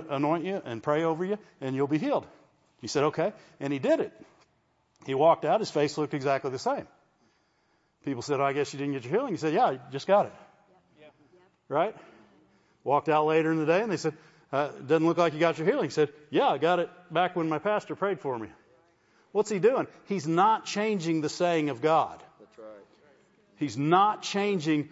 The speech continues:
Speaker 1: what God said. And, and, and later that night, "Oh, I see you didn't get your healing yet." "N-, no, I received it back when, when I, when my pastor prayed for me."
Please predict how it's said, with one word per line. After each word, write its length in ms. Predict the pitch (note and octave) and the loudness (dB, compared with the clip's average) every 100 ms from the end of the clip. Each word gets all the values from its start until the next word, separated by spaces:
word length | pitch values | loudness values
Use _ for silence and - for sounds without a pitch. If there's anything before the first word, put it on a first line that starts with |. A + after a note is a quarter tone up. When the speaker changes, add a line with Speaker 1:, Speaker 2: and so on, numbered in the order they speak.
| - | -4
Speaker 1:
what 240 | C#3+ D3+ C3+ | 0 0 2
God 340 | D#3 D#3 B2+ | 4 4 2
said. 460 | - - E3 A2+ - - _ _ _ _ _ _ _ _ | -6 -2 -2 -2 -12 -20 _ _ _ _ _ _ _ _
And, 160 | C#3 D3 | -4 -2
and, 260 | D3 D3+ D3 - | 0 0 -2 -2
and 140 | D3 | 2
later 260 | D#3 E3+ E3+ | 4 4 6
that 180 | E3+ F3 | 4 4
night, 260 | G#3 D3+ - | 2 0 -2
"Oh, 240 | D#3 E3 | -2 0
I 40 | C#3 | 0
see 160 | - D#3+ | -2 -2
you 80 | |
didn't 200 | D3+ D3+ | 0 -2
get 140 | D3+ D3+ | -2 -4
your 100 | C#3 | -2
healing 320 | F3+ F3 A2+ - - _ | 2 2 0 -8 -20 _
yet." 300 | B2+ A#2 G#2+ | 0 0 -2
"N-, 120 | C#3+ - | -14 -6
no, 200 | C#3 G3+ | 0 2
I 100 | D3 | 4
received 560 | C#3 C3+ - G#3 G#3+ C#3+ | 2 0 0 0 2 0
it 160 | C#3+ | 2
back 280 | C#3 C#3+ C3+ - C#3+ | 0 0 -2 -10 -4
when, 300 | D3 C#3 D3+ | -2 -2 -2
when 220 | C#3 C3 | -2 0
I, 120 | C3 - | -2 -2
when 180 | C#3 C3 | -4 -2
my 100 | B2+ | -2
pastor 380 | E3 D3 - C3 | 0 -2 -2 -2
prayed 320 | F#3 G#3+ D3+ | 2 2 2
for 160 | D3 | -2
me." 140 | B2 | -2